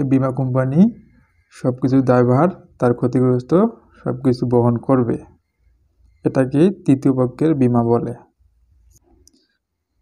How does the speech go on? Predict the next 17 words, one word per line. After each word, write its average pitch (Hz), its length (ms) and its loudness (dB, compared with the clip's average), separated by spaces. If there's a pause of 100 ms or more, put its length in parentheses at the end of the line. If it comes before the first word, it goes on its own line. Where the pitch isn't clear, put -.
(680)
এই 147 220 4
বীমাটি, 156 400 2 (840)
এই 143 200 6
বীমা, 165 180 6 (640)
এই, 135 220 4 (1000)
এই 147 160 8
বীমাটি 170 440 4 (240)
বর্তমান 147 500 0
বাংলাদেশে 135 380 0 (100)
বাধ্যতামূলক 139 600 0 (100)
করা 123 240 2
হয়েছে। 117 320 -4 (440)
আসলে 175 300 4
এটা 165 200 2
করা 143 140 2 (140)
দরকার, 123 340 2 (440)
সবাই 131 240 0